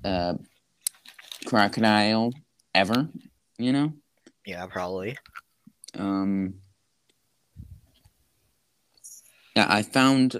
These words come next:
Speaker 1: like, one picture, and it's of, in a zoo. Better albino gharial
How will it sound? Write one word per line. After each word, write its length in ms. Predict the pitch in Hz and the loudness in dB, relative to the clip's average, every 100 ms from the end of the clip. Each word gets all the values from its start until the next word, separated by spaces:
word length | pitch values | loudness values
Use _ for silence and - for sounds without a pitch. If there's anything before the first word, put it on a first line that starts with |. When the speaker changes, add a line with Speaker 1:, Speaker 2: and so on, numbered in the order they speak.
| - | -4
Speaker 1:
like, 360 | 113 110 - - _ - _ _ - _ _ - | -2 -2 -4 -14 _ -20 _ _ -20 _ _ -18
one 1400 | - 107 101 95 101 104 104 110 110 110 107 101 98 92 - | -8 -6 -6 -2 2 4 6 6 6 6 4 2 0 -6 -10
picture, 520 | - 98 - 98 87 87 - | 0 0 2 -2 -2 -4 -4
and 140 | 95 | -2
it's 340 | 95 92 - - | -2 -2 -4 -2
of, 240 | 95 92 87 - | -2 -2 -6 -10
in 160 | - 98 | -4 -2
a 140 | 92 | -2
zoo. 480 | 82 90 98 95 90 - _ _ _ _ _ _ _ - _ _ _ _ _ _ _ _ - | -2 0 2 0 -2 -8 _ _ _ _ _ _ _ -20 _ _ _ _ _ _ _ _ -4
Better 760 | 98 92 120 131 143 147 147 - | -2 4 6 8 8 8 6 4
albino 880 | 123 135 127 120 127 139 139 135 131 - _ _ - | 6 6 8 6 6 6 4 2 0 -2 _ _ -10
gharial 840 | 101 113 123 135 131 131 127 127 | 0 2 2 4 4 4 2 0